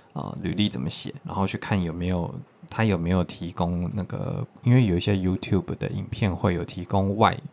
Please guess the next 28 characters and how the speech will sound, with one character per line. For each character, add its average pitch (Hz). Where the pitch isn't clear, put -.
外 120
语 71
的 -
翻 87
译， 87
或 110
者 95
是 95
翻 95
译 98
的 -
字 98
幕， 80
自 131
动 110
翻 90
译 90
的 67
字 -
幕， 90
那 101
你 80
就 82
可 -
以 80
打 80
开 82
来， 80